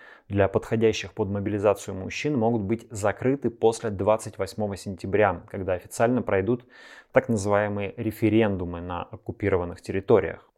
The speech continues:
Настойчивость этих сообщений, исходящих из неофициальных источников самой власти,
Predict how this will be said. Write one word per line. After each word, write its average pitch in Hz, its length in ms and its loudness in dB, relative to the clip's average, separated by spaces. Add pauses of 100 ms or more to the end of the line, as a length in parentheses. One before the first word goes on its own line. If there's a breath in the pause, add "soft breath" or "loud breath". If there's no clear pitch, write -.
(160)
Настойчивость 135 720 4
этих 123 180 -6
сообщений, 123 840 -2 (340)
исходящих 117 720 -2
из 104 300 -2
неофициальных 110 680 2
источников 131 580 -6
самой 101 260 -6
власти, 123 520 0